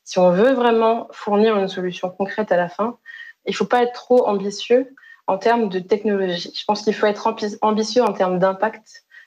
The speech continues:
et pas forcément en termes de technologie. Et il faut commencer par ce qui est facile. Et donc, parfois,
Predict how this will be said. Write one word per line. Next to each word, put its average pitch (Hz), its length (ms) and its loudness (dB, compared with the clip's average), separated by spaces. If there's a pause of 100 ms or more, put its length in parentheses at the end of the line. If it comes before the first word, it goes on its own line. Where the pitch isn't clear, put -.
et 196 60 0
pas 247 120 2
forcément 214 420 0
en 190 60 2
termes 190 180 2
de 185 80 0
technologie. 196 680 0
Et 196 80 6
il 196 40 6
faut 208 140 0
commencer 240 380 0
par 208 100 -8
ce - 60 -18
qui 240 100 2
est 233 60 2
facile. 202 560 -6 (400)
Et 196 80 4
donc, 262 220 0
parfois, 285 580 0